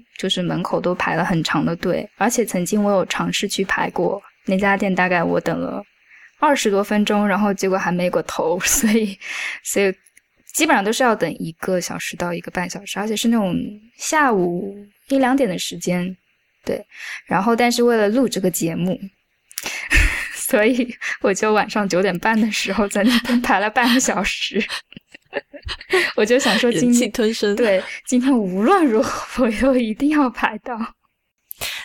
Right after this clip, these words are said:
Speaker 2: 所以这家店是中午和晚上都卖的？
Speaker 1: 嗯，对，对，对。中午应该
Speaker 2: 嗯。
Speaker 1: 十一、二点钟就应该可以开始排了。<laughs> 然后一直到晚上十，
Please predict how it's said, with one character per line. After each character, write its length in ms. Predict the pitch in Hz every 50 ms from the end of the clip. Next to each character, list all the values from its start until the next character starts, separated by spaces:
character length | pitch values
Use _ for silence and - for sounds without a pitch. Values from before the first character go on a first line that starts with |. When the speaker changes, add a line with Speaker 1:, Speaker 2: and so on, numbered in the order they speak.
| - - -
Speaker 2:
所 160 | 208 - 320
以 60 | 339 311
这 120 | - 381
家 220 | 339 - 330 320 320
店 280 | - 330 320 302 285
是 680 | 269 - - - 269 262 240 220 202 196 185 180 170 - - _ _
中 280 | - - 320 320 349 359
午 180 | 330 233 180
和 160 | 165 165 175 185
晚 200 | 190 165 - 156
上 220 | - - 240 220
都 160 | 202 240 240
卖 240 | 254 269 247 208 -
的？ 140 | - - - _ _ _ _ _ _ _ _ _ _ -
Speaker 1:
嗯， 280 | 254 247 226 202 190 185
对， 180 | - 226 208 190
对， 160 | 185 175 190
对。 160 | - - - _ _ _ _ _ _ _ _ _ _ _ _ _ _ _ -
中 340 | - 226 226 233 233 226
午 420 | 220 214 196 175 165 165 - - - -
应 140 | - 202 202
该 380 | - 208 208 202 202 190 196 196
Speaker 2:
嗯。 180 | 190 233 240 - _ _ _ - _ _ _ _ _ -
Speaker 1:
十 300 | - - - - 190 196
一、 160 | 196 202 220
二 160 | 220 214 208
点 180 | - 175 175 180
钟 240 | - - 185 190 190
就 120 | - - 185
应 200 | 185 180 185 185
该 200 | - 185 180 175
可 220 | 175 - - 175
以 80 | 175 180
开 160 | - - 180
始 140 | 175 - -
排 260 | - - 208 202 196
了。 100 | 240 214 - _ _ _ - - - - - -
<laughs> 440 | _ - - - - - - - -
然 140 | - - 185
后 60 | 190
一 80 | 202 196
直 160 | - 196 190
到 160 | 214 208 202
晚 200 | 202 196 180 170
上 460 | 170 - 226 214 202 190 190 190 180 180 175 175 175 175 185
十， 640 | - - - - - - 170 175 175 175 180 175